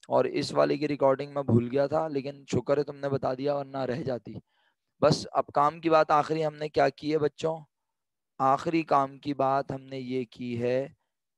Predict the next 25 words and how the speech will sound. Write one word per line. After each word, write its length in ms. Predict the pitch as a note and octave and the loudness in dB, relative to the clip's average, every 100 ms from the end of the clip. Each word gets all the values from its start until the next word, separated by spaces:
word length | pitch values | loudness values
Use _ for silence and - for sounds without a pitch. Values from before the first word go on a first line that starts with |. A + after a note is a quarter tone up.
| _ _ - | _ _ -2
आखिरी 380 | C3+ C#3 F3 E3+ | 0 2 0 2
काम 300 | D3+ C#3 C3+ | 2 0 -4
की 120 | C#3 | -2
बात 260 | C#3 C#3 C#3 | 0 0 -2
हमने 280 | C3+ C3+ | -10 -12
ये 240 | C3+ B2+ B2 | -8 -6 -6
की 260 | - B2 | -8 -8
है 220 | A#2 B2 C3 C3+ _ _ _ _ - | -2 -2 -2 -6 _ _ _ _ 0
कि 360 | C#3 C#3 D3+ - _ _ _ _ _ _ - | 4 4 4 -2 _ _ _ _ _ _ -4
<clears throat> 440 | E3 E3 C#3 F#2+ _ _ _ _ _ _ _ _ _ _ _ _ _ _ _ _ _ - | -2 0 -2 -6 _ _ _ _ _ _ _ _ _ _ _ _ _ _ _ _ _ -6
अ, 320 | B2+ B2+ C3 | -2 0 0
जनाब 420 | B2+ C3 C3 C3+ D3 | -2 -2 -2 2 4
अली, 340 | C#3+ C#3 D#3+ F3+ - _ _ _ _ | 4 4 -2 -4 -12 _ _ _ _
हमें 440 | - C3 D3 E3 E3+ | -2 -2 0 -2 -2
सिर्फ 500 | - - G#3+ G3+ - - | -2 4 4 4 0 6
दो 120 | D#3 | 8
हज़ार 340 | E3 E3+ F#3 F3 - | 8 8 6 6 2
अठारह 640 | C#3 - C3 C3 C3+ D#3+ | 0 -2 2 4 6 6
पे 160 | E3 E3+ | 4 2
काम 320 | C#3+ C#3 C#3 | 2 0 0
करना 380 | C#3+ C3+ C#3 C#3 | -2 -2 -2 0
है। 180 | D3 D#3 D3+ _ _ _ - | 2 0 -2 _ _ _ -2
अठारह 720 | C3+ - C3+ C3+ C#3 D#3 E3 | -2 -2 0 4 6 6 4
में 400 | E3+ E3+ F3+ F3 | 2 -2 -4 -4
जो 180 | D3 | 2